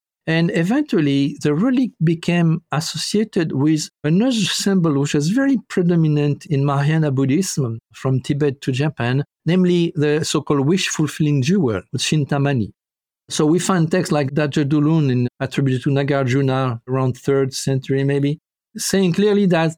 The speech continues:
the relics of Buddha are the Chintamani jewel. From there on, then, belief in the relics equal jewel developed, and it really reached its most extreme development in Japan, in medieval Japan. And now we don't really actually need to see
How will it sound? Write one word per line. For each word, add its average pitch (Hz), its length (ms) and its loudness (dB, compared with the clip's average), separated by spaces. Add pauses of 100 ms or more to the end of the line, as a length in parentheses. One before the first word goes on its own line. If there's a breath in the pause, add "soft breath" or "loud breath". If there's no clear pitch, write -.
(120)
the 165 240 2
relics 202 340 2
of 151 120 2
Buddha 156 500 2
are 147 220 0
the 139 80 2
Chintamani 135 640 0
jewel. 120 380 0 (560)
From 202 320 2
there 262 160 2
on, 226 220 2
then, 190 280 4
belief 208 320 2
in 170 80 4
the 143 140 2
relics 185 480 2
equal 165 440 2
jewel 151 520 2 (120)
developed, 139 600 0
and 135 120 2
it 139 120 2
really 180 220 2
reached 160 280 0
its - 180 -6
most 175 300 0
extreme 170 380 0
development 131 500 0
in 127 140 2
Japan, 123 420 -2
in 117 100 2
medieval 131 400 0
Japan. 107 460 -6 (220)
And 180 120 2
now 240 200 2
we 208 100 4
don't 214 160 2
really 202 320 2
actually 180 680 0
need 175 680 2 (360)
to 156 120 2
see - 480 -2